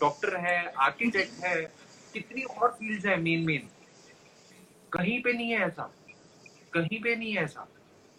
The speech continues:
मेरे दोस्त बहुत बड़ी-बड़ी पोजीशंस में आज यूएस में doing engineering मेरे साथ, but वो अपने भाइयों को थोड़ा ना लगा पाए,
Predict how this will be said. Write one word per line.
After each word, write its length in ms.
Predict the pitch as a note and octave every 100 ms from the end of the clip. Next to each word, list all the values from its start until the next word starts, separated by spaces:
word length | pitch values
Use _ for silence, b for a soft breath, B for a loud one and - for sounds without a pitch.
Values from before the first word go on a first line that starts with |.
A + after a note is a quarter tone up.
| -
मेरे 220 | D3 F3
दोस्त 480 | G#3+ C#3+ D3+ D#3+ E3+ - -
बहुत 280 | - - G3+
बड़ी-बड़ी 400 | E3 E3 G3 G3+
पोजीशंस 440 | F#3 C#3+ D3 D#3 D#3+
में 60 | E3
आज 280 | F3 D#3+ C#3
यूएस 320 | C4+ C#4+ -
में 80 | A3 - - - - - - - - - - -
doing 260 | D3 D#3+ C#3
engineering 460 | B2 A#2 A2+ G2
मेरे 180 | G#2+ A2+
साथ, 180 | - F#2 - - - -
but 160 | G3
वो 60 | A#3
अपने 180 | A3+ A#3+
भाइयों 360 | E3+ B2+ D3
को 100 | F3
थोड़ा 260 | A#3+ G3+ B3+
ना 80 | C4+
लगा 160 | A#3+
पाए, 340 | A#3 G3+ E3+